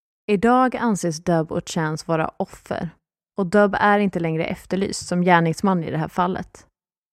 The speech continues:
Chance mamma Gay har varit oerhört engagerad i sökandet efter sin son och har medverkat i diverse program och är väldigt aktiv på sociala medier och kommenterar på bloggar och YouTube där fallet tas upp.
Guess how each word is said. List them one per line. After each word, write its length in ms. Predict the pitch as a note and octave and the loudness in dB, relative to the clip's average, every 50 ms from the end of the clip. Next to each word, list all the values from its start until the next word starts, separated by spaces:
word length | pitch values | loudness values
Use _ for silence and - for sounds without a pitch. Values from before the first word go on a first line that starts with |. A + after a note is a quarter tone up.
| _ _ _ _ _ _ _ _ _ _ - - | _ _ _ _ _ _ _ _ _ _ -8 -2
Chance 280 | - A#3 A#3 A#3 A3+ - | 2 4 4 4 4 2
mamma 220 | A3+ G3+ F#3 E3+ F3 | 2 2 2 0 0
Gay 440 | F3 - A3 G3 - - G3+ G#3+ - _ _ _ _ _ | 0 0 -2 -2 -2 -4 -6 -6 -8 _ _ _ _ _
har 80 | - F#3+ | -4 2
varit 240 | F3 F3+ F3 F3 - - | 4 4 4 2 0 0
oerhört 540 | - B3+ A#3 G#3 A3 A#3 G#3+ F3 E3 D#3+ - | 0 0 2 4 4 4 4 2 0 -2 -2
engagerad 760 | - F3+ E3+ E3 E3 - - A#3 A3 G3 D#3+ D3 C#3+ C#3+ - | -2 -2 0 0 -2 0 2 4 4 4 4 2 0 -2 -2
i 60 | - | -6
sökandet 580 | E3+ - - F#3 F3 - - G#3+ F#3 E3 D#3 - | -6 0 0 0 0 2 0 0 0 0 -2 -2
efter 160 | D3+ - - | -6 -6 -8
sin 220 | - - - D#3+ | -10 -6 -6 -4
son 420 | D3 - - G3+ E3+ - - - E3 _ _ _ _ _ _ _ _ _ - | -4 -2 -4 -4 -4 -4 -6 -8 -10 _ _ _ _ _ _ _ _ _ -2
och 80 | G3 | 0
har 80 | F#3 F#3 | 2 4
medverkat 600 | G3 G3 F#3+ F3+ - E3 D#3+ D#3 - - E3 - | 4 4 4 2 2 2 0 0 0 -4 -6 -4
i 40 | E3 | -4
diverse 500 | D#3+ E3+ F3 F3 G#3+ A3+ - - - A#3 | -2 -2 -2 0 0 0 0 -2 -8 -6
program 460 | - - A3+ F#3 E3+ D#3+ D#3 D#3 D#3+ | -4 -4 -4 -2 -2 -2 -2 -2 -6
och 200 | - - - F3 | -6 -4 -2 -2
är 40 | E3+ | -2
väldigt 500 | D#3+ E3 F3 G#3+ G#3 F#3 F3+ F#3 G3 - - | -2 -2 0 0 2 2 2 -2 -2 -4 -4
aktiv 480 | - - - - - - - - - - - | -8 -8 -8 -8 -14 -8 -8 -8 -8 -8 -10
på 80 | - | -12
sociala 480 | F3+ - F3 E3+ - F#3 E3+ E3 E3 E3 | -10 -10 -8 -6 -4 -2 -2 -2 0 0
medier 560 | E3+ F#3+ G#3+ A3+ A3+ G#3+ A3+ A#3 A#3 A#3 B3 - _ _ _ - | 0 2 2 2 2 2 0 0 0 0 -4 -8 _ _ _ -8
och 100 | G#3+ - | -6 0
kommenterar 520 | - A3+ G#3+ G#3 G3+ - F#3+ E3+ E3 E3 | 2 2 2 2 0 0 0 0 0 0
på 100 | E3 F3 | -2 -4
bloggar 600 | E3 E3 G#3 A3+ A#3+ G#3+ G3 G#3+ A3 A#3 B3 - | -4 0 0 0 0 0 0 0 0 0 -2 -2
och 80 | - A#3+ | -2 -2
YouTube 520 | G#3 F#3 F3 E3+ F3 - - F3 D#3+ - | 0 0 0 -2 -2 -4 -4 -4 -4 -2
där 80 | - E3 | -4 -4
fallet 340 | - - D#3+ D#3 D3+ D3+ - | 0 0 0 0 0 -2 -4
tas 220 | - D#3+ D#3 - | -4 -6 -4 -4
upp. 220 | G3 - _ - | -6 -6 _ -16